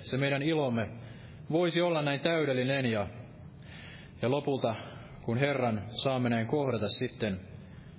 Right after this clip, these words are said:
yläilmoissa ja siellä taivaan kodissa, niin kukaan ei ole enää ottaa meiltä pois sitä meidän iloamme. Aamen. Ja noustaan vielä yhdessä näin rukoilemaan ja kiittämään Jeesusta.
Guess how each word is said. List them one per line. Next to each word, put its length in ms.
yläilmoissa 720
ja 60
siellä 200
taivaan 440
kodissa, 400
niin 140
kukaan 420
ei 100
ole 200
enää 160
ottaa 380
meiltä 220
pois 360
sitä 200
meidän 260
iloamme. 580
Aamen. 460
Ja 160
noustaan 380
vielä 180
yhdessä 380
näin 180
rukoilemaan 600
ja 60
kiittämään 540
Jeesusta. 400